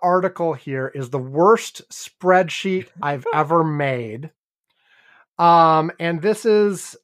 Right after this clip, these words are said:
Speaker 1: uh, by, uh, who's the guy's name? Anyway, it's, it's Ben dot Substack, B E N N dot Substack, Substack, whatever. How do you, however you say that.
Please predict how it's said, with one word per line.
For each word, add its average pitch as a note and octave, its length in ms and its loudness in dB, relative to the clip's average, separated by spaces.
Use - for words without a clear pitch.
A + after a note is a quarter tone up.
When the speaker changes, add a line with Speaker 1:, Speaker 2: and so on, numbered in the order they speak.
Speaker 1:
uh, D#3+ 460 2
by, E3 960 0
uh, C#3 240 -12
who's F#3+ 240 -6
the C3 100 -10
guy's G#2+ 320 -18
name? A2+ 200 -20
Anyway, A#3+ 280 4
it's, - 140 -6
it's F#3+ 200 -2
Ben A3+ 380 4
dot E3+ 260 2
Substack, C3 640 -4
B F3+ 380 -6
E - 60 -14
N D#3 260 -6
N D3 280 -4
dot C3 220 -6
Substack, B2 580 -8
Substack, B2 580 -6
whatever. C#3+ 460 -2
How D3+ 140 -2
do D3 60 -4
you, C#3+ 200 -8
however D3+ 360 0
you A2 100 -16
say A2+ 180 -16
that. A2+ 220 -16